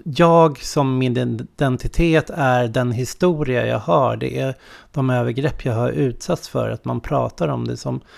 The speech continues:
det jaget, så, så pratar man, förskjuter man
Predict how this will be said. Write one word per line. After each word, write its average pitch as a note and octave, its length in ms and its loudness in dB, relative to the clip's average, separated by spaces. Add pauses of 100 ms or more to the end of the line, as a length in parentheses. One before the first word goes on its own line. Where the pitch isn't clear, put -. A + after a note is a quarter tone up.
(360)
det C#3+ 120 0
jaget, D3 600 2
så, C3+ 260 0 (300)
så - 140 -2
pratar D3 400 2
man, C#3 420 2 (380)
förskjuter F#3 640 2
man D3 380 4